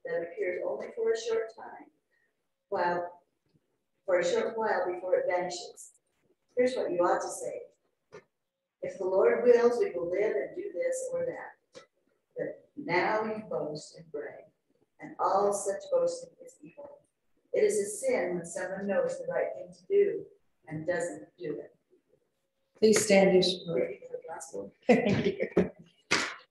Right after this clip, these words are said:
Speaker 1: Today, we, uh, read from Luke six thirty to forty-five.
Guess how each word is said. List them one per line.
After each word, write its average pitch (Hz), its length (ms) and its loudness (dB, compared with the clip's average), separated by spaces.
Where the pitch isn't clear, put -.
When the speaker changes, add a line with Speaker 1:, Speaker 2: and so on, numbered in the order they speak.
Speaker 1:
Today, 202 720 8
we, - 220 -6
uh, - 140 -4
read - 240 -6
from - 160 -12
Luke - 300 2
six - 600 -6
thirty 196 260 0
to - 220 -4
forty-five. 175 520 -6